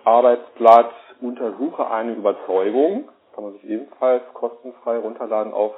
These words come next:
the work dot com. Ähm, da kann ich einen Gedanken aufschreiben und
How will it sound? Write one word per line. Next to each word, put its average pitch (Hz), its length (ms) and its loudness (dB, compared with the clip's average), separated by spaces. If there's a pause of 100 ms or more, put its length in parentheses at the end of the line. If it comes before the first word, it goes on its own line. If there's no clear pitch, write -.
(200)
the 98 160 -8
work 98 280 -6 (100)
dot 107 240 -6
com. 104 400 -4 (680)
Ähm, 117 380 -2 (100)
da 107 160 4
kann 139 220 -6
ich - 200 -16 (140)
einen 151 260 0
Gedanken 151 360 -4
aufschreiben 123 840 0 (120)
und 120 240 -14